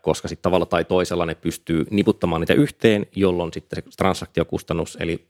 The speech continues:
se, mitä just Visa ja muut ottaa välistä, ei kasva suhteessa yhtä paljon, jolloin se tulee kannattavaa bisnestä. Mut just se, että, että niinku viisi senttiä kerrallaan,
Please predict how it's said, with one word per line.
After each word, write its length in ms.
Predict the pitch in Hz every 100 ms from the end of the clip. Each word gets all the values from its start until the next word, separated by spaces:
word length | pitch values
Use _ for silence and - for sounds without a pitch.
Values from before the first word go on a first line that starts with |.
| _
se, 160 | - 85
mitä 280 | 85 82 85
just 240 | 82 -
Visa 160 | 87 85
ja 80 | 85
muut 160 | 85
ottaa 240 | - - 85
välistä, 300 | 90 - - - - _
ei 120 | 110
kasva 280 | 104 104 -
suhteessa 520 | - 107 - 95 - 87
yhtä 180 | - -
paljon, 400 | 90 87 82 82
jolloin 200 | 90 85
se 60 | -
tulee 200 | 87 82
kannattavaa 460 | 87 82 - 80
bisnestä. 460 | 73 80 - - - - - - -
Mut 140 | 92
just 180 | 90 -
se, 120 | -
että, 220 | 78 - -
että 160 | 85 -
niinku 160 | 87
viisi 200 | 95 92
senttiä 300 | 87 82 90
kerrallaan, 580 | 87 98 95 87 85 87